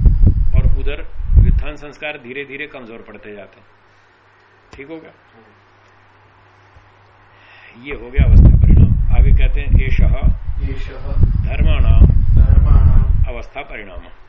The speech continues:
Speaker 2: अवस्था परिणाम।
Speaker 1: बस यही धर्मों का अवस्था परिणाम है। इसी के ऊपर, अ, धर्म परिणाम होगा और उसी को हम तीन काल से जोड़ करके लक्षण परिणाम के रूप में देखेंगे। ठीक है? तत्र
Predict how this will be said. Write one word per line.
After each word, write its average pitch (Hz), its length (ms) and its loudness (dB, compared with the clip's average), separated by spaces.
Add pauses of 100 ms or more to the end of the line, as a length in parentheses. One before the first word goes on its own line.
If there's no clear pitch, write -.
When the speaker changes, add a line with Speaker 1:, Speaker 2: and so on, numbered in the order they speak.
(120)
Speaker 2:
अवस्था 139 360 -20
परिणाम। 117 800 -20
Speaker 1:
बस 117 180 -20
यही 139 160 -12
धर्मों 120 360 -20
का 131 120 -18
अवस्था 113 420 -20
परिणाम 104 420 -20
है। 127 200 -20 (140)
इसी 139 200 -20
के 143 140 -20
ऊपर, 135 340 -20
अ, - 840 -20 (580)
धर्म 143 180 -18
परिणाम - 340 2
होगा - 260 4
और - 460 2
उसी - 320 0
को - 120 -8
हम - 220 -8
तीन 160 240 -14
काल 139 240 -14
से 147 160 -10
जोड़ 123 220 -12
करके - 340 -10
लक्षण - 340 -6
परिणाम - 400 2
के - 120 0
रूप - 120 0
में - 200 2
देखेंगे। - 400 0 (1040)
ठीक - 140 -12
है? 143 60 -12 (1400)
तत्र 143 220 -20